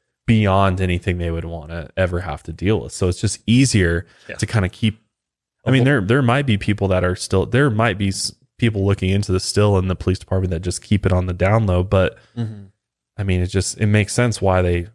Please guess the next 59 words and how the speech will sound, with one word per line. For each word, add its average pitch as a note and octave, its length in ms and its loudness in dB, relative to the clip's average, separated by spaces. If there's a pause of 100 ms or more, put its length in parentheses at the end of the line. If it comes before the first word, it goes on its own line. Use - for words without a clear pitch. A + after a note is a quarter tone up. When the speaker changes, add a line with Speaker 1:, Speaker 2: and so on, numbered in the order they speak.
(120)
Speaker 1:
just - 220 -8
kinda F2 200 -12
like, E2+ 240 -14
"Case G2+ 300 -2
Speaker 2:
Yeah. E3 160 2
Speaker 1:
closed, D#3+ 320 0
we A2 80 -2
got G2+ 220 0
our F#2 100 -2
guy," C3 580 -2
Speaker 2:
Just - 260 -4
to A#2 40 -6
cover A2 280 -2
Speaker 1:
and A2 100 2
move G#2 160 2
Speaker 2:
their G#2 80 4
Speaker 1:
on A2 180 2
Speaker 2:
own F2+ 60 0
Speaker 1:
and C3 180 2
hope, C3 140 4
Speaker 2:
ass. - 280 -12
Speaker 1:
I A#2+ 60 0
Speaker 2:
Yeah. A2+ 140 2
Speaker 1:
mean, F#2+ 80 -4
hope A2 240 -6
for - 120 -10
the G2+ 80 -6
best G2+ 340 -2
that F2+ 120 -2
the E2 80 -14
shootings F2+ 320 -4
don't E2+ 180 -6
continue. F2+ 500 -12 (440)
But C3 100 2
at A#2+ 80 -2
the G#2+ 80 -4
same C#3+ 260 0
time, E3+ 480 0
I A#2 120 -2
see A#2+ 380 0
the G#2 160 -2
flip C3+ 260 -4
side G2 400 0
argument F#2+ 480 -2
is F#2+ 160 -4
like, F2+ 260 -2 (300)
well, G#2 120 0
maybe A2 500 2
it G#2 180 0
was C3 280 2
just - 200 -2
David, F2+ 320 0
because G2 300 -2
if F#2 140 -4
it F#2+ 160 -2
hadn't B2 340 -2
been F#2+ 180 -2
just F#2 240 -10
David, F2+ 380 -4